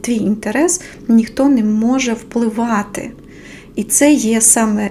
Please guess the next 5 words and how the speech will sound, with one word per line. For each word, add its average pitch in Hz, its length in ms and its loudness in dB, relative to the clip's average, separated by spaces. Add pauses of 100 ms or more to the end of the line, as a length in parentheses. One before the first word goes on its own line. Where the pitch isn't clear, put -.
індикатором 214 1200 0 (720)
того, 233 500 0 (460)
на 220 80 0
якому 226 380 0
рівні 220 360 0